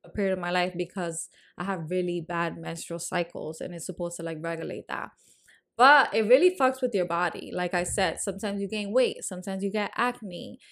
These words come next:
It literally affects, like, your emotions and your mood and everything. So it's like, there's a lot that goes into it. And then to have to remember to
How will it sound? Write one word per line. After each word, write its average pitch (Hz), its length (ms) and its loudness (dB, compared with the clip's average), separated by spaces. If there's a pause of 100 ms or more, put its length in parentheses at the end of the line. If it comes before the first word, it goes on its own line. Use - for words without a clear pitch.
(200)
It 214 380 2 (160)
literally 214 460 4
affects, 190 500 -2
like, 175 180 0
your 175 140 2
emotions 170 560 -2
and 165 140 -6
your 160 100 -6
mood 170 540 -2
and 165 160 -8
everything. 180 580 -6
So 175 140 -4
it's 175 180 -4
like, 185 340 2 (280)
there's 240 160 2
a 302 80 6
lot 214 240 6
that 196 140 0
goes 185 200 0
into - 360 -6
it. - 180 -6 (280)
And 220 120 0
then 240 260 -2
to 269 80 -2
have 254 260 4
to 277 100 -2
remember 196 480 2
to 185 120 -10